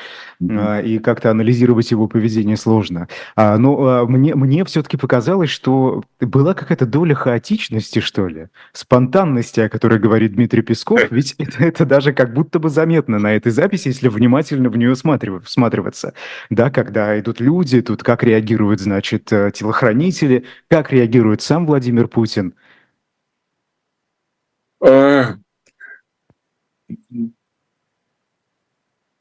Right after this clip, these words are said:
Speaker 1: Ну, не знаю, не репетировали, может быть, ещё что-нибудь.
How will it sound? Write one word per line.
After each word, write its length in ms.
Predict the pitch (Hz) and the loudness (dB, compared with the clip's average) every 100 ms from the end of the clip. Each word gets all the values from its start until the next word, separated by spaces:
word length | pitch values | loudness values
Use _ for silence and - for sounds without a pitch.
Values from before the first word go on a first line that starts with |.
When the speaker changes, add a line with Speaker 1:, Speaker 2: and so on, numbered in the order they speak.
| _ _ _ _ _ _ _ _ _ - | _ _ _ _ _ _ _ _ _ 0
Speaker 1:
Ну, 180 | 139 165 | 2 4
не 140 | 170 | 4
знаю, 580 | 143 190 214 180 104 78 | 2 2 4 4 4 2
не 160 | 90 | 0
репетировали, 720 | 113 127 160 185 175 160 156 147 | 0 -2 -4 0 2 2 2 2
может 300 | 147 131 127 | 0 0 -2
быть, 200 | 123 117 | -4 -2
ещё 320 | 110 143 139 | -2 2 0
что-нибудь. 760 | 131 - 123 120 113 113 - | 2 0 2 2 2 0 -2